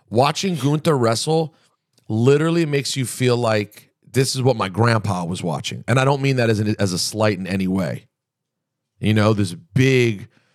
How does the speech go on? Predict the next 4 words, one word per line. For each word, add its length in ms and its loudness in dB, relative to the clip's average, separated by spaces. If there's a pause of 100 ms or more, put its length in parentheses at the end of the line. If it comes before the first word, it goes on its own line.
(120)
strong, 1080 -2 (380)
sort 400 2
of 280 0 (1160)
plodding 1000 0